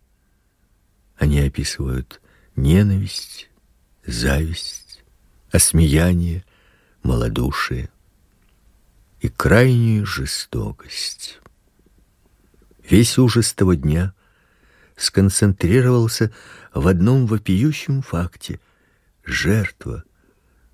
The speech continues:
была абсолютно невиновна.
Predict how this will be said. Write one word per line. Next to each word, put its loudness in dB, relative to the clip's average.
была -4
абсолютно -2
невиновна. 0